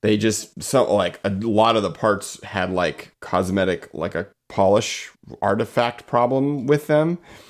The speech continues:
And so they are, they took, they sent us all the ones that were good,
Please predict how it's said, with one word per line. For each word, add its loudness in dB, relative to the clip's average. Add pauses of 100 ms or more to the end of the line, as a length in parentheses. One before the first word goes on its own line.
(440)
And 4
so 6
they 6
are, 4 (600)
they 2
took, 2
they 2 (100)
sent 4
us 2
all 6
the 4
ones 4
that 4
were 0
good, 4